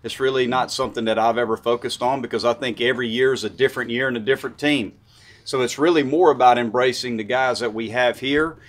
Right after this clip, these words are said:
and trying to figure out, you know, who's gonna play where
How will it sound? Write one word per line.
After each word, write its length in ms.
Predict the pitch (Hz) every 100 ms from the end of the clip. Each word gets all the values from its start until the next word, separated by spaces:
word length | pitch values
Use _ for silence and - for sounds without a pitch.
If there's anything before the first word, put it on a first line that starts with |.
| -
and 120 | 113 107
trying 280 | 139 135
to 60 | 120
figure 440 | - 139 127 127
out, 360 | 127 123 117 117
you 60 | 117
know, 120 | 107
who's 240 | 131 156
gonna 220 | 143 156
play 280 | 147 147 147
where 420 | 143 117 117 117